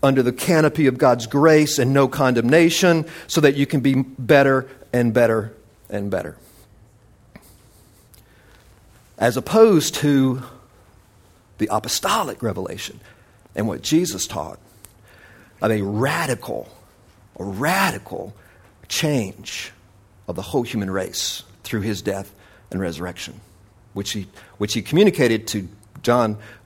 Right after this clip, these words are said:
uh, w-, written by John, but to Nicodemus when he said, "Nicodemus, it's not a matter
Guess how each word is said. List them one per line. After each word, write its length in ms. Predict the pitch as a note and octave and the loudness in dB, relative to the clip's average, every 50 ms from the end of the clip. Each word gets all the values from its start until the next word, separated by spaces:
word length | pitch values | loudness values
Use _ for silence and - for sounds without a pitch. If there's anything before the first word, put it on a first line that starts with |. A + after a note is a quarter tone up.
| _ - | _ -4
uh, 220 | G#2+ G2 F#2 D#2 | -4 -2 -2 -4
w-, 280 | D2 F#2+ G#2+ F2+ F2 G2+ - | -4 -6 -8 -8 -8 -4 0
written 240 | C3+ C#3 - A2+ G2+ | 0 0 0 0 -2
by 140 | G2+ G#2 | -2 -2
John, 180 | G2 A2+ A2 G#2+ | -2 -2 -2 -2
but 160 | G2 F#2+ - - - - _ - - - | -2 -4 -8 -10 -18 -20 _ -20 -18 -10
to 100 | - - | -6 -4
Nicodemus 580 | G#2+ G#2 G2 - F#2 D3 E3+ F#3 E3 E3+ - - | -4 -4 -4 -4 0 2 2 2 2 0 0 -2
when 100 | B2+ A#2+ | -2 -2
he 80 | A#2 A2 | -2 -2
said, 360 | - - B2+ A#2+ G#2+ A2 - - - - - - - - - - _ _ _ _ _ _ _ _ _ _ _ - | 0 2 2 2 2 0 -6 -18 -20 -20 -20 -20 -20 -20 -20 -20 _ _ _ _ _ _ _ _ _ _ _ -6
"Nicodemus, 1300 | B2 A#2+ - G#2+ A2+ B2 A#2 A2+ B2+ B2+ A2+ - - - - - - - - - - - - - - - - - _ _ _ _ _ - _ _ _ - _ _ _ _ _ _ - _ _ _ - - _ _ _ _ _ _ _ - - - - | -6 -6 -4 -6 -4 -4 -4 -4 -4 -6 -6 -8 -6 -6 -6 -6 -6 -6 -8 -8 -10 -10 -12 -14 -16 -18 -20 -20 _ _ _ _ _ -20 _ _ _ -20 _ _ _ _ _ _ -20 _ _ _ -20 -20 _ _ _ _ _ _ _ -20 -20 -18 -12
it's 180 | - - - | -8 -8 -6
not 220 | B2+ C3+ B2+ C3+ C3+ | -6 -4 -6 -6 -6
a 60 | B2 | -6
matter 640 | A#2 B2 A2+ A2+ A2+ A#2 A#2 A#2+ A2+ G#2 - - | -6 -6 -6 -6 -6 -8 -8 -10 -12 -14 -16 -18